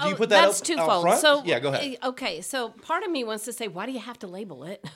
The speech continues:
Speaker 2: <laughs> I mean, what does it matter? What does
Speaker 1: Right.
Speaker 2: it matter if you're just
Speaker 1: That's
Speaker 2: hanging
Speaker 1: exactly
Speaker 2: out or
Speaker 1: what
Speaker 2: you're
Speaker 1: I
Speaker 2: on a
Speaker 1: heard.
Speaker 2: date? Why does it matter?
Speaker 1: <laughs>
Speaker 2: Okay, but the second thing is, um, I, I think it's in how you set it up too,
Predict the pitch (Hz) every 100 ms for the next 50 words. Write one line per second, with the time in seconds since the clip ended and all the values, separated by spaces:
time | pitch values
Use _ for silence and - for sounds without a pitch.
0 | 202 156 - - - 220 214 202 302 320
1 | 269 226 269 233 - - 247 247 285 262
2 | 233 262 226 226 208 135 139 208 208 143
3 | - 151 139 143 135 139 240 196 190 190
4 | 214 277 294 277 262 254 269 165 165 -
5 | - - - 262 269 214 190 220 349 320
6 | 220 254 - - - 262 262 359 381 302
7 | 240 196 185 170 170 196 - - - -
8 | 240 214 190 190 190 _ - - _ -
9 | - - 175 190 220 214 269 262 226 226
10 | 208 202 202 196 208 208 196 - - 190
11 | 180 170 123 - - - 208 151